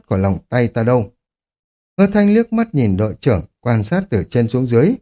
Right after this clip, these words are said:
"Lần này cũng vậy sao?" "Đương nhiên, Tiểu Thanh, hôm ấy ở Phong Hải Quận ta cũng đã làm xong, chuẩn bị để cởi bỏ phong ấn, triệu hoán bộ thân thể kiếp trước tới. Không phải là ta nói khoác, nếu toàn bộ thân thể kiếp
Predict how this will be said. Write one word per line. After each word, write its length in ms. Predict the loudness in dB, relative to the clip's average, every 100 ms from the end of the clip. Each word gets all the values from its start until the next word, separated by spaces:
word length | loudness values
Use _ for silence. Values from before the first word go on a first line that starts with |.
| _ _ _ _ -4
"Lần 220 | -2 0
này 160 | 0
cũng 180 | 0 0
vậy 160 | 0 0
sao?" 320 | -2 -2 -2 -6 _ _ _ _ _ -2
"Đương 220 | 0 2
nhiên, 240 | 2 0 -4 _ _ _
Tiểu 180 | -2 -2 0
Thanh, 240 | -2 -2 -6 _ _ 0
hôm 180 | 2
ấy 80 | 2
ở 100 | -2 -4
Phong 200 | -4 -2
Hải 160 | -2 -4
Quận 260 | -2 -2 -4 -6
ta 180 | -2 -2
cũng 160 | -2
đã 100 | 0
làm 280 | 2 0 -2
xong, 280 | -4 -2 -2 -6 _ _
chuẩn 220 | 0 2
bị 160 | 0 0
để 140 | -2
cởi 280 | -2 0 0
bỏ 240 | 0 -2 -2
phong 180 | -2 -2
ấn, 240 | 2 2 0 _ _ -2
triệu 180 | -2 0
hoán 360 | -2 0 2
bộ 180 | 0 -2
thân 180 | -4 -2
thể 200 | -2 -2 0
kiếp 120 | -2 0
trước 140 | -2 -2
tới. 300 | 0 0 0 -4 _ _ _ -2
Không 140 | 0 2
phải 100 | 0
là 120 | -2
ta 200 | -2 0
nói 240 | 2 0 0
khoác, 180 | -2 -2 _ _ _ 0
nếu 140 | 0 2
toàn 200 | 0 0
bộ 160 | -2
thân 220 | -2 -2 0
thể 180 | 0
kiếp 200 | 0 -2